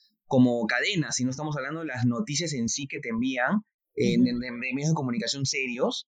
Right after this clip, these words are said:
Speaker 1: Eh, muchas veces el titular no, no va a explicar realmente la noticia, sino va a tratar de, de que tú empieces a crearte escenarios,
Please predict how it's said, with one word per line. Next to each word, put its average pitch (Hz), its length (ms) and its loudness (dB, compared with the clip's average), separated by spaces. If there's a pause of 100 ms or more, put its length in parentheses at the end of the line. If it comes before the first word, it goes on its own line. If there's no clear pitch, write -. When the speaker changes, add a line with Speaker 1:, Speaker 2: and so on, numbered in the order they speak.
(400)
Speaker 1:
Eh, 123 260 2
muchas 165 240 4
veces 196 180 -2
el 185 100 0
titular 139 360 0 (260)
no, 190 500 4
no 175 280 0
va 214 60 -2
a - 20 -2
explicar 196 420 -6
realmente 202 300 -2
la 160 60 -4
noticia, 147 420 -4
sino 143 220 0
va 180 80 0
a 185 40 -4
tratar 180 380 -8
de, 202 260 -4 (260)
de 135 100 -2
que 139 180 -8
tú 190 360 -4 (360)
empieces 165 400 4
a - 60 0
crearte 160 380 -4
escenarios, 165 920 -6